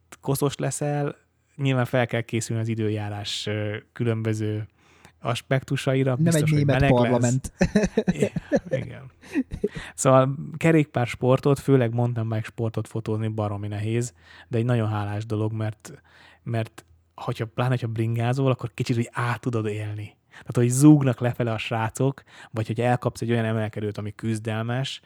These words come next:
Speaker 1: és látod az arcukon azt, amit te is szoktál átélni, amikor huszonnégy órás versenyen szoktam indulni, amíg volt. Ö,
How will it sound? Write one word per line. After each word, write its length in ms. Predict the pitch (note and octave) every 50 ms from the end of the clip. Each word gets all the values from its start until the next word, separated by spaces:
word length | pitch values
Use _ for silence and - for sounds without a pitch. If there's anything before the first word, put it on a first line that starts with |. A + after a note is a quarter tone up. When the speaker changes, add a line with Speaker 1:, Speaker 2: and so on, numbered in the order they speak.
| - - - -
Speaker 1:
és 140 | - A#2+ -
látod 340 | A2+ A#2 A#2 A#2+ - B2
az 100 | A2+ A2
arcukon 480 | A2 G#2+ G#2+ A2 - - A2+ - A2 G#2+
azt, 220 | A2+ A#2+ - -
amit 140 | A#2+ A2+ A2
te 140 | - - A#2
is 80 | A2+ A2
szoktál 360 | - A2+ A2 - - G#2 G2+
átélni, 480 | G2+ G#2+ G#2+ - - A#2 A#2 A#2 A#2
amikor 280 | A2 G#2+ G#2 - - A2+
huszonnégy 440 | B2 A#2+ - A#2 A2+ A2 G#2+ G#2 G#2+
órás 220 | G#2 G#2 G#2 -
versenyen 380 | - A#2 G#2+ G#2 - A2+ G#2+ G#2
szoktam 380 | - - A2 - - G#2+ G#2+
indulni, 320 | G#2 G#2 G#2+ A2 A2 A2 A2
amíg 220 | G#2 G#2+ G#2 G2+
volt. 400 | G#2 G2+ G#2 G#2+ A2 B2+ - - - _ - - - - - - - - - - - - - _
Ö, 260 | - A2+ G#2 G#2 G#2+